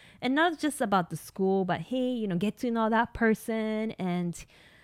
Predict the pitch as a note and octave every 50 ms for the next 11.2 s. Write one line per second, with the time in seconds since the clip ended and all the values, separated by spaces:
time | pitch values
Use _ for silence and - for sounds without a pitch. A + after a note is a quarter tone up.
0 | - _ _ A3 G#3+ G3 F#3+ F3+ F3+ F3+ - G#3+ G#3 G#3+ G#3+ - - G#3 G3+ G3+
1 | G3+ F#3+ F#3+ G3 F#3+ G3 - F#3 F3 E3 E3 D#3+ _ _ _ _ _ _ _ _
2 | _ _ _ _ _ _ _ - C4+ D#4 F#4+ A4+ G#4+ - - - A3 G#3 G#3 G#3+
3 | G#3+ G3+ - - - _ _ _ _ _ - C4+ D4 D4 C4 B3+ B3+ A#3+ G#3 F#3
4 | F3+ E3+ E3 F3+ A3+ C#4 D4+ C#4+ - - C4+ A3 F3+ D#3+ - - D#3+ D3 C#3 -
5 | - D3+ - - - E3+ - _ G#3+ B3 D#4+ F4+ G4 F#4+ F#4 F4 E4 C4 A3 F#3+
6 | F#3+ G3 G3+ G3 F#3 - _ _ _ - F2 D#3 G3+ F#3+ E3+ E3 - - - B3
7 | A#3+ A3 G#3 G3 F#3+ F#3 F#3 F#3+ F3+ _ - F3 F#3 F3+ F3+ F3+ F3+ F3+ E3+ D#3
8 | - - F#3 F3+ - E3+ E3+ E3 _ - E3+ E3+ E3+ E3 E3+ F3 - - F#3 F#3+
9 | F#3+ F#3 F3+ F3 F3+ F3+ F3+ F#3 F#3+ F3+ F#3 - G#3 G#3+ A3 - - G3 F#3+ F3+
10 | F3+ F3 E3 - - D#4+ D#4 - C4+ F#3+ - G3+ F#3+ - - F3+ E3 E3+ F3+ F3+
11 | F3 - - -